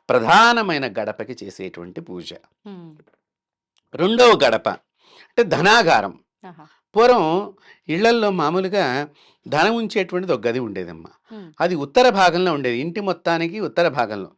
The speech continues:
Speaker 2: ఆ.
Speaker 1: ఈశాన్యంలో దేవుడి గది ఉండేది, దాని, ఆ, యువతలగా, ఆ, ఉత్తర భాగంలో కుబేర స్థానం అంటాము, అక్కడ ధనాగారం ఉంటుంది. ఆ ధనాగారం దగ్గర కూడా ఈ గడప పూజ
Speaker 2: మ్మ్.
Speaker 1: మన వాళ్ళు తప్పకుండా చేస్తారు.
Speaker 2: మ్మ్, మ్మ్, మ్మ్,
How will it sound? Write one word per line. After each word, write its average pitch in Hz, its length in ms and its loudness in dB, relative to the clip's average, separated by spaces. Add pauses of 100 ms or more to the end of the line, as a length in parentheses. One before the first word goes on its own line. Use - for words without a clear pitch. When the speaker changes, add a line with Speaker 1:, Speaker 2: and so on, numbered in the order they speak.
(120)
Speaker 2:
ఆ. 185 80 -20 (200)
Speaker 1:
ఈశాన్యంలో 202 640 -2
దేవుడి 147 300 -2
గది 143 200 -4
ఉండేది, 156 480 -8 (420)
దాని, 160 280 -2
ఆ, 135 360 -8
యువతలగా, 165 800 0 (440)
ఆ, 110 40 -10
ఉత్తర 123 280 0
భాగంలో 147 720 0 (300)
కుబేర 180 320 2
స్థానం 139 360 -6
అంటాము, 123 560 -8 (240)
అక్కడ 165 220 0
ధనాగారం 127 580 -2
ఉంటుంది. 90 340 -16 (420)
ఆ 165 140 4
ధనాగారం 202 640 0
దగ్గర 156 200 -4
కూడా 190 180 -4
ఈ 165 60 -6
గడప 135 400 -2
పూజ 131 180 -10
Speaker 2:
మ్మ్. 117 580 -8
Speaker 1:
మన 131 140 -4
వాళ్ళు 127 220 0
తప్పకుండా 110 640 -10
చేస్తారు. - 460 -20 (580)
Speaker 2:
మ్మ్, 190 120 -20
మ్మ్, 165 240 -20
మ్మ్, 160 100 -20